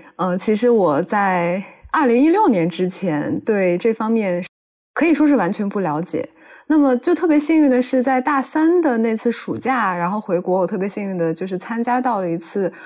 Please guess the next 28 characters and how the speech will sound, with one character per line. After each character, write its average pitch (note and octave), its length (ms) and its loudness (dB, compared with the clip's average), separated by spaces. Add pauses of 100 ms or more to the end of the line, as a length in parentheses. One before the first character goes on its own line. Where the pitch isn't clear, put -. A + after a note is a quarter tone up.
(100)
古 E3 160 0
建 G#3 160 0
筑 A3+ 80 0
测 B3 180 0
绘 A#3+ 80 2
活 E3+ 240 -2
动 C4 240 2
中， D#3 260 -4
然 F3+ 140 -6
后 A3 120 -2
那 C4+ 140 4
一 A3 40 0
年 F#3+ 160 -2
测 C#4+ 240 0
绘 C4+ 100 2
的 A3 100 0
地 A3 180 -4
点 F3+ 160 -6
就 B3+ 200 0
是 F#3+ 220 -4
山 F#3+ 200 -8
西 F#3+ 180 -8
高 F#3+ 160 -4
平 E3+ 200 -8
的 F3 120 -6
开 F3+ 180 -8
化 F3 140 -2
寺。 - 360 -6